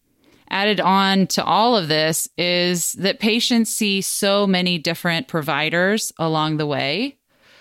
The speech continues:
from M F M to O B to neonatologist, pediatrician. It can be really overwhelming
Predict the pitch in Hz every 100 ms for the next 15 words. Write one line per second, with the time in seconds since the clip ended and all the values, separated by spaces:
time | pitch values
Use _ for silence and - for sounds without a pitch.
0 | _ _ _ - 180 165 156 156 156 -
1 | 143 151 147 190 190 185 185 - - 151
2 | 151 180 180 170 170 175 - 147 147 147
3 | 147 139 139 202 180 180 160 170 165 170
4 | - - 143 139 - 185 - 185 175 175
5 | - - - - 185 202 247 233 226 214
6 | 202 143 156 170 185 185 175 160 156 151
7 | 147 143 139 131 127 139